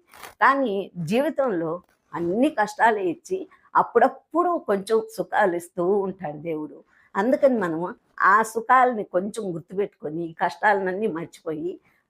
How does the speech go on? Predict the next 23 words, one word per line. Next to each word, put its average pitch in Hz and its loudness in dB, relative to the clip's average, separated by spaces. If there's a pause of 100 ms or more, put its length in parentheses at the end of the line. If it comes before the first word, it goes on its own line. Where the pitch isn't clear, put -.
మనం 175 -2
సంతోషంగా 180 -6
బతకాలని 151 -14 (320)
నేను 151 -8
చెబుతున్నాను. 175 -8 (360)
ఈరోజు 240 4
నేను 175 -4
మాట్లాడిన 185 0
మాటలు 170 -6
మీకు 165 -8
ఎలా 165 2
ఉన్నాయో 151 -8 (360)
కొంచెం, 170 -10 (680)
ఆ, 165 -2 (200)
మాట 175 -4 (300)
కొంచెం 151 -10
కష్టంగా - 0
వచ్చింది 160 -6
కాబట్టి 156 -6
క్షమించండి. 151 -8 (360)
ఈ 175 -4
రోజుకైతే 202 2
ఉంటాను 160 -8